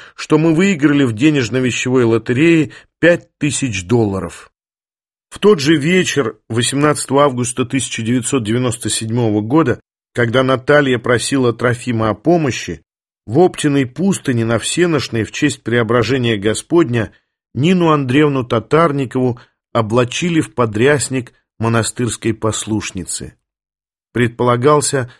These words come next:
монашеский постриг, но мать Нина сказала: «Не заработала еще. Хочу быть в Царстве Небесном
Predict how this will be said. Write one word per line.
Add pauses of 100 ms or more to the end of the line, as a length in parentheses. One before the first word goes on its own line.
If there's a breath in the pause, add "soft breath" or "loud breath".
(180 soft breath)
монашеский
постриг, (360)
но
мать
Нина
сказала: (200 soft breath)
«Не
заработала
еще. (380)
Хочу
быть
в
Царстве
Небесном